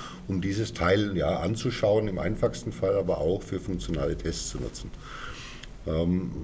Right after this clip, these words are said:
spannender wird's natürlich, wenn ich dieses, äh, verlasse, dieses Gebiet Prototypen und gehe dann in den Bereich Serienteile drucken.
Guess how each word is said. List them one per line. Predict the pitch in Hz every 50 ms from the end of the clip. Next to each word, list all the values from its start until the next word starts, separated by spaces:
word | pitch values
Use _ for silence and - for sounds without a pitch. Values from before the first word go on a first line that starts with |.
| - - - 71
spannender | - - - - 95 120 160 170 156 156 147 147
wird's | 156 151 -
natürlich, | 160 139 120 135 135 143 139 - 120
wenn | 110 113 127
ich | 120 120 113 - - -
dieses, | - 117 113 110 120 110 - - - - -
äh, | 98 98 98 98 101 92 85 87 - -
verlasse, | - 101 90 85 90 104 - - 160 156
dieses | 147 147 135 123 135 131 -
Gebiet | - 139 127 - 135 131 131 -
Prototypen | - 95 101 127 139 135 - - 139 147 147 135
und | 110 107 104 -
gehe | - 107 104
dann | 104 101 95
in | 95 95 101
den | 98 92 95 98 98 95 90 85
Bereich | 95 92 82 76 80 90 98 98 - - - -
Serienteile | - - - - - 87 76 82 104 123 123 117 110 113 113 110 113
drucken. | 117 - 120 123 131 165 180